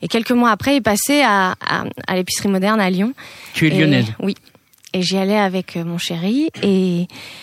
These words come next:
Speaker 1: il me dit, « Mais si, donne les trucs, tu, même si t'ont dit non, tu sais pas, vas-y, quoi. » Donc j'ai écrit un,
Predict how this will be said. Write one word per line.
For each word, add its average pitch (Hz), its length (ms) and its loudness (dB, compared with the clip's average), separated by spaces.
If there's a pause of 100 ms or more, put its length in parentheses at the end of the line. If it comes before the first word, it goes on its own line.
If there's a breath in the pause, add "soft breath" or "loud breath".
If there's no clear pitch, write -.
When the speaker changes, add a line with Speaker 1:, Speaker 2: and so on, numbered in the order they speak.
(240 loud breath)
Speaker 1:
il 180 160 -2
me 208 60 2
dit, « 214 160 4
Mais 233 120 4
si, 262 400 0
donne 247 380 0
les 226 160 2
trucs, 254 420 2
tu, 202 280 -2
même 202 180 2
si 196 220 -4
t'ont 202 160 -2
dit 185 160 -2
non, 208 180 0
tu - 140 -6
sais - 240 -6
pas, 196 480 -2
vas-y, 220 380 -2
quoi. » 160 140 -10 (500 loud breath)
Donc 214 160 -2
j'ai 180 260 -10
écrit 214 360 -8
un, 170 280 0